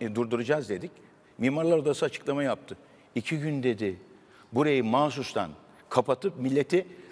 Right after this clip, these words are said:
kalkıp da bize karşı isyan ettireceksin, değil mi? Yapmak istediğim bu," dedi. Düşünebiliyor musun? Kendilerinin yaptığı işin son derece kötü bir iş olduğunu kendileri itiraf ediyor.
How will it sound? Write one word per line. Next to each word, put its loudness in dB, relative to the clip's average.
kalkıp -2
da 0
bize 0
karşı -2
isyan -2
ettireceksin, -4
değil 0
mi? -2
Yapmak -2
istediğim -4
bu," -2
dedi. -4
Düşünebiliyor -2
musun? -6
Kendilerinin -2
yaptığı 0
işin -2
son -2
derece 0
kötü -4
bir -2
iş -2
olduğunu -2
kendileri -2
itiraf -2
ediyor. -10